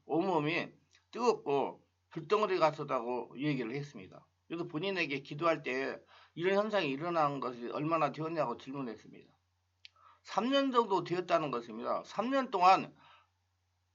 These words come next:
귀신에게 속은 것이지만 이 성도가 잘못된 것은 아닙니다. 이런 현상을 보고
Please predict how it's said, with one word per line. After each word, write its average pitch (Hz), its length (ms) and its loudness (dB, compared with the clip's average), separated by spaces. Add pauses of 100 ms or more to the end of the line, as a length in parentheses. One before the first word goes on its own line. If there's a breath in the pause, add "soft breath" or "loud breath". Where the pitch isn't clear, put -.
(160)
귀신에게 185 460 2
속은 202 280 -4
것이지만 147 280 -6
이 151 100 -8
성도가 208 380 2
잘못된 190 440 -4
것은 175 180 -4
아닙니다. 131 320 -4
이런 180 260 4
현상을 190 360 4
보고 135 460 0